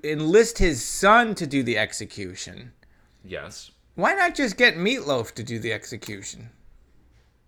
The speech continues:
Speaker 1: 'Cause it's a, there's like, um, the good guy,
Speaker 2: Yeah.
Speaker 1: Kai, is, like, getting rousy at the table, like, "We gotta be free to be what we wanna be," or whatever.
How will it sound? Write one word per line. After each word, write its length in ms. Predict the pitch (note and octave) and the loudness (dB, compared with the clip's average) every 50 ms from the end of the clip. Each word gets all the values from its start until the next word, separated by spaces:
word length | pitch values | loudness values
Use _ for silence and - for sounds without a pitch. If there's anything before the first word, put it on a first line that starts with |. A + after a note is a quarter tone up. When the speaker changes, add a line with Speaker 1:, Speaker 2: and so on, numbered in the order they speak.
| _ _ _ _ _ _ _ _ _ _ _ | _ _ _ _ _ _ _ _ _ _ _
Speaker 1:
'Cause 160 | - B3 C4 F4 | -4 -2 -2 0
it's 120 | D#4 C#4 | 2 4
a, 140 | A#3+ G3 F3 - - - - - - - - _ - - - - - - - | 4 2 2 0 -8 -14 -14 -16 -18 -20 -20 _ -20 -20 -20 -20 -20 -20 -10
there's 380 | - - G#3+ G#3 F#3+ D#3+ - | -2 0 2 2 2 0 2
like, 320 | F#3+ G#3 G3+ G3 F#3 - - - - - - E2+ C3+ D3 C#3 C#3+ - - D#3 C#3+ - - - - - | 6 8 8 8 8 4 -2 -14 -14 -16 -16 -12 -10 -10 -10 -10 -10 -10 -10 -10 -10 -12 -14 -10 -2
um, 440 | C#3+ C#3 C3+ C3+ B2+ A#2 A#2+ A#2+ - - _ _ _ - | 2 4 4 4 4 2 -2 -10 -12 -16 _ _ _ -14
the 160 | - D3 D3+ C#3+ | -6 -4 -2 -2
good 260 | C3+ A3+ B3+ A3+ D3 | 2 2 2 2 4
guy, 180 | E3 D3+ C3+ C3 | 6 6 6 6
Speaker 2:
Yeah. 60 | - | 4
Speaker 1:
Kai, 420 | - - - C4 A#3+ G3+ E3 D3 C#3+ C3 - | 4 6 10 12 12 12 12 12 10 6 2
is, 220 | - C#3+ D3 B2 C3 | 2 2 2 2 4
like, 220 | D3 C#3+ C3+ A#2 - | 4 4 4 4 4
getting 240 | F3 - - C#3+ C#3 B2+ A#2 | 2 2 2 0 -8 -4 2
rousy 500 | C3 C#3 C#3+ D#3 D#3+ D#3 B2+ A#2+ C3 B2 | 4 6 8 8 8 6 4 2 2 2
at 100 | A#2 - | 0 0
the 80 | - A2+ | -2 -6
table, 520 | - - C#3+ D3 D3 C3 A2 A#2 G#2+ G2+ G2+ | -2 2 2 4 4 2 0 0 -2 -2 0
like, 240 | G2 G2+ G#2+ - | 0 0 0 0
"We 180 | - G3 G#3 F#3 | 0 2 2 2
gotta 240 | D#3+ E3 F3+ F3 D#3+ | 2 2 0 0 0
be 180 | D#3 F#3+ F#3+ | 0 0 -2
free 680 | C#3+ - - G#3 G#3 G#3 G#3 G3 D#3+ D3 C3 A#2 G#2 G2+ | -2 -4 -8 -6 -2 -2 0 0 0 -2 -4 -4 -6 -8
to 100 | - C3+ | -10 -10
be 260 | B2+ - G#3 G#3+ G3+ | -8 -6 -4 -4 -4
what 180 | D#3+ D3 A#2+ F#2+ | -4 -6 -8 -8
we 80 | D#3+ E3 | -8 -6
wanna 240 | E3 F3+ E3+ E3+ E3+ | -4 -4 -4 -4 -4
be," 300 | F#3 G#3 G3 E3+ C#3 A2+ | -2 -2 0 0 -2 -2
or 40 | |
whatever. 380 | A2+ A2+ G#2+ G2+ - G2 - - | -2 -2 -4 -4 -4 -6 -8 -10